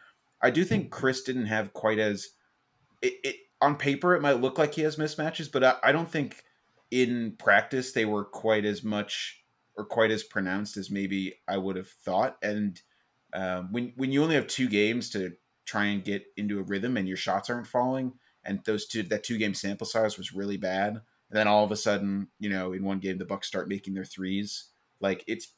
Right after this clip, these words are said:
it's, it's not gonna, it's gonna seem like the, the Bucks offense is, is better. But I, I do think part of it was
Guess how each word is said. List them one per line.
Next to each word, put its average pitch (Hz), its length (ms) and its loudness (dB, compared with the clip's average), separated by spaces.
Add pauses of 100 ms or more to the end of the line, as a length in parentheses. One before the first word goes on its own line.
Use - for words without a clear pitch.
it's, 131 300 -2
it's 147 180 -4
not 139 200 6
gonna, 120 160 2
it's - 180 -2
gonna 123 220 0
seem 113 320 -2
like 95 180 -4
the, 98 180 -4
the 95 120 -10
Bucks 101 260 -6
offense 95 400 -6
is, - 380 -12 (320)
is 101 160 -8
better. 90 340 -4
But 98 220 -4
I, 123 180 4
I 139 80 8
do 170 140 2
think 151 220 -2
part 117 180 4
of 104 80 0
it 85 100 0
was 98 440 -2